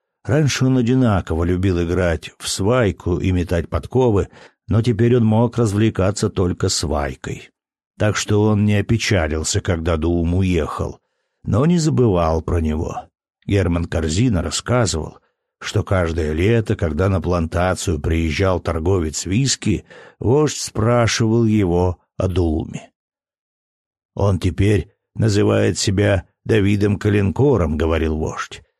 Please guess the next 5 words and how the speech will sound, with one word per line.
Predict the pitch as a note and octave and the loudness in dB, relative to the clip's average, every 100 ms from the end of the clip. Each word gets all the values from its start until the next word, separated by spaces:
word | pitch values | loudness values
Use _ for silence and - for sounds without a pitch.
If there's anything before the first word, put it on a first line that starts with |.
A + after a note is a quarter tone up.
| _ _ | _ _
"но | - B2+ A#2 | 0 0 2
настоящее | C3 A#2+ A#2 A#2 A#2 C3 - B2 B2 | 0 0 2 2 2 2 0 2 2
его | A#2 G2+ B2 | 2 2 2
имя | - - A#2 C3+ C3 B2 | 0 0 2 2 2 0
Икемотубе. | - A#2+ - B2 A#2 A2+ - C3 A#2 D#2+ - - | -2 -4 0 2 4 2 0 0 2 0 -4 -8